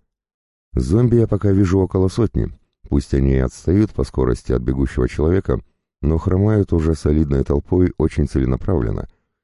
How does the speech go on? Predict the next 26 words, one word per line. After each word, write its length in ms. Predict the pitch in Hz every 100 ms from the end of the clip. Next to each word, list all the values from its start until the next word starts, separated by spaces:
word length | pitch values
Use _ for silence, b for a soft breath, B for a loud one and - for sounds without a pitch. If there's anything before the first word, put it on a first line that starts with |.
| -
и 120 | 65
я 140 | 69 67
кричу 360 | 69 65 98
нашим 360 | 101 92 98 98
«отходить». 500 | 78 - 62 53 - - _ _ _ _ _ _
Тем 160 | 69 62
более, 280 | 64 62 62
что 180 | -
служивые 760 | - 67 62 71 69 67 65 62
уже 240 | 67 62 65
бегут 300 | 64 65 58
к 20 |
Б 140 | 60
Т 220 | 62 82 73
Ру, 180 | 58 - b b
правильно 440 | - 90 95 90 85
рассудив, 560 | 82 85 85 101 - -
что 220 | - 78
такую 360 | 78 - 80 73
толпу 320 | 71 - 87
лучше 400 | 90 80 80 -
проредить 520 | 71 71 73 80 -
как 200 | - -
следует 540 | - 76 76 76 - -
тяжелой 380 | 80 73 71 73
машиной, 480 | 87 - 57 50